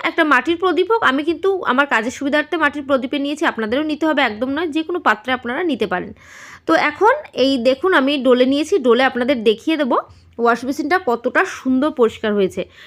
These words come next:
ঠিক যেমন কেনার সময় ছিল ঠিক তেমন পরিষ্কার হয়েছে। আশা করছি এই টিপসটা অনেকটা কাজে আসবে, অনেকটা ভালো লেগেছে। চলে যাব পরবর্তী টিপসে।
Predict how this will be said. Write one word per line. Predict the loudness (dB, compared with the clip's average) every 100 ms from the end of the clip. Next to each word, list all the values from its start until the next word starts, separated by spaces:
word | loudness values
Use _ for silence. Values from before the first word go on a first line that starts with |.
| -10 0
ঠিক | 0 2
যেমন | 2 2 -2 0
কেনার | 0 2
সময় | 0 -2 -2 0
ছিল | 2 2 0 -12 _ _ -4 0
ঠিক | 0 2
তেমন | 0 0
পরিষ্কার | 0 2 2 0
হয়েছে। | 0 0 0 -6 -14 _ -6
আশা | -4 -4
করছি | -2 -4 0 2 2
এই |
টিপসটা | 0 -4 0 2
অনেকটা | 2 -2 -2
কাজে | 0 2 2
আসবে, | 2 2
অনেকটা | 2 0 0 -2 -4 -6
ভালো | 2 4 4
লেগেছে। | 2 0 -4 -2
চলে | 2 2
যাব | 2 2
পরবর্তী | 2 2 2 2 0 0
টিপসে। | -4 -4 -8